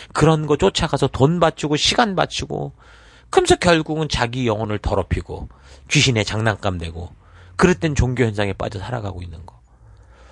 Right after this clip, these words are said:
오늘 우리가 이런 이 현상들을 잘 분별할 수 있어야 되는 거예요. 꼭, 에, 집회가 뭐 그냥 그렇게 광분하는 집회가 아니어도 잠잠해도 이미 근본적으로 이런 믿음의,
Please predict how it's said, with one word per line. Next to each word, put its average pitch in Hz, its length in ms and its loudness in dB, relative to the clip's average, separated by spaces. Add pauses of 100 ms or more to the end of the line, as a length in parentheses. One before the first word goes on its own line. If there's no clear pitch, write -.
(220)
오늘 151 140 8
우리가 175 220 4
이런 180 1080 2
이 117 400 -2 (140)
현상들을 131 540 -2
잘 - 300 0
분별할 139 460 2
수 - 140 -4
있어야 92 240 -4
되는 87 100 -10
거예요. 92 220 -14
꼭, - 360 4 (420)
에, 120 100 2
집회가 147 580 2
뭐 147 160 0
그냥 143 220 -6
그렇게 139 240 -2
광분하는 147 640 2
집회가 - 400 0
아니어도 95 600 4 (500)
잠잠해도 190 1080 2
이미 175 260 0
근본적으로 196 720 2
이런 131 220 0
믿음의, 131 520 0